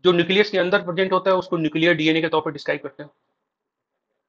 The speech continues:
और जो nucleus के बाहर होता है उसको extra nuclear डीएनए के तौर पर डिस्क्राइब करते हैं। extra nuclear डीएनए को cytoplasmic डीएनए के तौर पर भी आप मेंशन करते हो।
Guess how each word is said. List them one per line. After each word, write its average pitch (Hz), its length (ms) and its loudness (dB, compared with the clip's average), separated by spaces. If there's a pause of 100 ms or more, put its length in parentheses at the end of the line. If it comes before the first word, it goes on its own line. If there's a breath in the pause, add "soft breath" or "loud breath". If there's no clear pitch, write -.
(260)
और 156 140 4
जो 170 100 4
nucleus 175 340 2
के 180 80 2
बाहर 151 220 4
होता 180 220 0
है 185 100 6
उसको 160 320 -2
extra - 340 -2
nuclear 156 320 0
डीएनए 147 240 -4
के 151 80 -4
तौर 147 140 -4
पर 147 100 -8
डिस्क्राइब 135 280 -8
करते 131 220 -12
हैं। - 80 -20 (760)
extra 196 280 0
nuclear 208 340 2
डीएनए 175 280 0
को 190 120 -2
cytoplasmic 165 640 -2
डीएनए 151 340 -4
के 165 100 -4
तौर 147 180 0
पर 143 180 -6
भी 165 180 -6
आप 151 120 0
मेंशन 131 340 -8
करते - 260 -10
हो। 98 100 -18